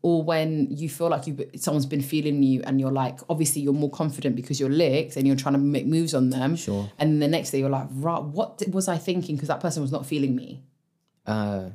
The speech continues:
Speaker 1: Like that. Or you just, like, chat too much, or you're just too, you're just a bit too loose and with the mouth and all that.
Speaker 2: Oh, a bit too loose with the mouth.
Speaker 1: <laughs>
Speaker 2: Yeah.
Speaker 1: But you have that. I have that sometimes. Not so much anymore because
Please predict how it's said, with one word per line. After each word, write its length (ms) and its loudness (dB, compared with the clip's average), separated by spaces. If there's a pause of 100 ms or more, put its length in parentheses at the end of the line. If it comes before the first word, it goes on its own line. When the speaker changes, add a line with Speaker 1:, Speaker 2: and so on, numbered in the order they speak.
(180)
Speaker 1:
Like 180 -8
that. 300 0
Or 340 4
you 180 -2
just, 220 -4
like, 220 -4
chat 260 -4
too 180 2
much, 380 0
or 60 -4
you're 100 2
just 220 0
too, 120 -8
you're 180 0
just 180 -2
a 80 -2
bit 160 -2
too 160 0
loose 380 2
and 240 2
with 140 -6
the 60 0
mouth 380 -2
and 160 -6
all 160 -10
that. 80 -4
Speaker 2:
Oh, 120 2
a 40 0
bit 160 -4
too 160 2
loose 180 2
with 120 4
the 60 0
mouth. 440 2
Speaker 1:
<laughs> 80 -10
Speaker 2:
Yeah. 680 -2 (260)
Speaker 1:
But 220 4
you 160 6
have 260 -2
that. 160 0
I 120 2
have 280 -2
that 160 -2
sometimes. 380 -2
Not 180 4
so 120 2
much 220 -2
anymore 280 2
because 480 0